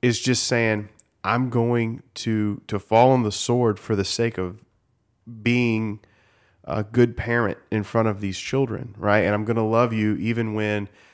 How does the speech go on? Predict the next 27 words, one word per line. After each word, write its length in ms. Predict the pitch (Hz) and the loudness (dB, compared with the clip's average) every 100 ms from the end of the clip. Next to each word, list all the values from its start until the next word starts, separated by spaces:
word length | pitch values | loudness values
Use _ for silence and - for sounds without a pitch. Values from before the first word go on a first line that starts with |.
| _ _ - | _ _ -2
I 180 | 107 | 0
go 240 | 120 113 107 | 2 2 2
off 240 | 104 101 | 2 2
on 120 | 104 104 | 0 2
my 160 | 110 | 4
wife 260 | 107 101 95 | 4 2 0
or 80 | 95 | -6
she 160 | 113 113 | -6 -4
goes 200 | 107 104 | -4 -2
off 220 | 101 98 | -4 -2
on 180 | 101 101 | -2 2
me." 400 | 135 131 107 117 | 2 2 0 -8
They 220 | - 110 107 | -2 0 2
have 240 | 117 117 | 0 -2
to 80 | 113 | -4
see 300 | - 117 113 | -4 -2 -2
that 100 | 104 | -2
mommy 340 | 98 101 110 | 0 0 0
and 80 | 110 | 2
daddy 300 | 110 117 113 | 2 2 0
are, 200 | 101 98 - _ _ _ _ - | -4 -6 -12 _ _ _ _ -2
they're 220 | 113 110 | 0 2
willing 220 | 110 110 | 2 0
to 60 | 107 | 0
work 260 | 110 104 | 0 -2
through 280 | - 110 107 | -6 -4 -4
it. 200 | - - | -6 -12